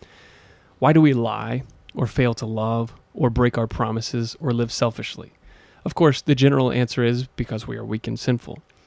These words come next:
But the specific answer is that there is something besides Jesus Christ that we feel we must have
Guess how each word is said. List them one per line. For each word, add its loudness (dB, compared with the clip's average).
But 2
the 2
specific 0
answer -8
is -2
that 2
there 4
is 2
something 2
besides -2
Jesus 0
Christ -2
that 0
we 2
feel 0
we 4
must 0
have -4